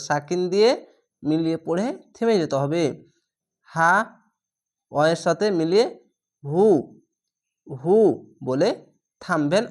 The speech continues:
অক্ফ করবেন। হামজা লাম জবর আল, হা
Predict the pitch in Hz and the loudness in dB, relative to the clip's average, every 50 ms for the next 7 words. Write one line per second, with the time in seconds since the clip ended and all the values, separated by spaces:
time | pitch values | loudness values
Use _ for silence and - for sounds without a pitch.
0 | - 165 160 - - - 147 127 - 131 131 131 143 180 180 151 117 - - - | -4 -6 -6 -6 -6 -8 -8 -6 -4 -6 -4 0 2 2 2 2 0 -4 -10 -18
1 | _ _ _ _ _ _ _ _ _ _ _ - - 170 175 190 202 208 214 202 | _ _ _ _ _ _ _ _ _ _ _ -14 -6 -4 -2 -2 -2 -2 -2 0
2 | 220 220 220 226 233 233 - _ _ _ _ _ - 156 156 170 170 156 151 - | 2 2 2 2 0 -4 -10 _ _ _ _ _ -4 -2 0 0 0 0 0 0
3 | 143 - - 180 190 208 226 247 240 - - _ _ _ _ _ _ _ - - | -2 -4 -2 0 0 0 0 -2 -6 -12 -20 _ _ _ _ _ _ _ -18 -16
4 | - - - - - - 214 214 | -14 -12 -12 -12 -4 -2 0 2